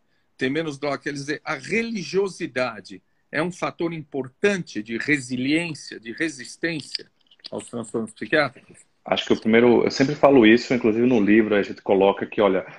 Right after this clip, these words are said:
Speaker 2: o fato de colocarem psiquiatria positiva, tem que ter cuidado com o termo, assim como psicologia positiva, pra não imaginar que a psiquiatria, digamos,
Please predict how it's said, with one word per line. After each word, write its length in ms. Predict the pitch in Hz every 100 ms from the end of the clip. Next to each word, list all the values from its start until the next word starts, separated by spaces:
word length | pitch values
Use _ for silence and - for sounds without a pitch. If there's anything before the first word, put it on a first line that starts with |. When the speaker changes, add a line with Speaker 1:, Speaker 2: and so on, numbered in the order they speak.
| -
Speaker 2:
o 120 | - -
fato 420 | - 120 131 139
de 140 | 123
colocarem 480 | 120 113 110 104 101
psiquiatria 640 | - - 123 104 107 117
positiva, 680 | 117 107 98 - - 120 123
tem 200 | - 117
que 60 | 117
ter 100 | 123
cuidado 420 | - 131 107 107
com 180 | - 113
o 60 |
termo, 300 | 101 107 110
assim 160 | 123 -
como 220 | - 180
psicologia 680 | - - - 147 127 107 113
positiva, 680 | 101 107 98 - 117 131 117
pra 200 | - 123
não 80 |
imaginar 420 | 139 139 131 120 120
que 80 |
a 40 | 123
psiquiatria, 600 | - - 131 - 120 120
digamos, 520 | 113 113 113 107 -